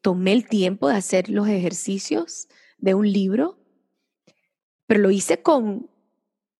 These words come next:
con commitment. O sea, yo me enfoqué en hacer eso. Yo dije, "Este, yo me voy a prometer a mí misma de que voy a hacer estos ejercicios".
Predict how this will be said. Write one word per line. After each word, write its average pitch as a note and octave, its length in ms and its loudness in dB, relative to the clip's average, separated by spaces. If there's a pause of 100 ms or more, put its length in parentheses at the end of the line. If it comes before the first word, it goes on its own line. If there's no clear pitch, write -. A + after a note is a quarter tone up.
(160)
con G3 260 2
commitment. F#3 840 -2
O G#3+ 60 -10
sea, F#3+ 140 2
yo F#3+ 340 0
me C4+ 120 2
enfoqué A3 520 0
en B3+ 120 2
hacer C#4 400 0
eso. D4+ 360 0
Yo B3 160 2
dije, B3 480 0
"Este, D4 480 0
yo G#3+ 220 2
me C4+ 260 2 (480)
voy A#3+ 420 4
a A3+ 140 0
prometer A3+ 680 2
a C#4+ 60 2
mí C4 160 2
misma C4 360 0
de C4+ 100 0
que G#3 140 0
voy G3 200 2
a A3 60 2
hacer B3+ 400 0
estos C#4 280 0
ejercicios". A#3+ 880 -2